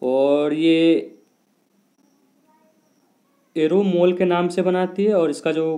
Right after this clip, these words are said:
concentration है, composition है, वो है salbutamol twenty M जी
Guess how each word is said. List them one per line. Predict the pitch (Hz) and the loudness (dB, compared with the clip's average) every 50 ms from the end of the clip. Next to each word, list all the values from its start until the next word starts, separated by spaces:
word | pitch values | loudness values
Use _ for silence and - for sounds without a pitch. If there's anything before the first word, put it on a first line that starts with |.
| 160 - | -6 -6
concentration | 156 156 147 - - - _ _ _ - 165 165 165 160 147 143 143 143 - 170 165 | -6 -8 -8 -10 -14 -20 _ _ _ -8 -6 -4 -4 -2 -2 -4 -2 -2 -4 -4 -4
है, | 160 | -4
composition | 160 - 143 147 143 147 143 139 147 143 - - 180 170 | -4 -6 -6 -6 -6 -6 -4 -4 -6 -6 -4 -4 -4 -2
है, | 160 | -2
वो | 156 151 156 | -2 -2 -4
है | 151 | -4
salbutamol | 151 - 135 135 143 139 143 151 151 151 156 151 151 151 156 151 - | -4 -4 -4 -4 -4 -4 -6 -6 -4 -6 -6 -4 -4 -6 -6 -6 -6
twenty | 147 139 139 139 143 165 165 | -6 -6 -6 -4 -2 0 0
M | 170 170 175 | 0 -2 -4
जी | 170 190 226 | -4 -6 -6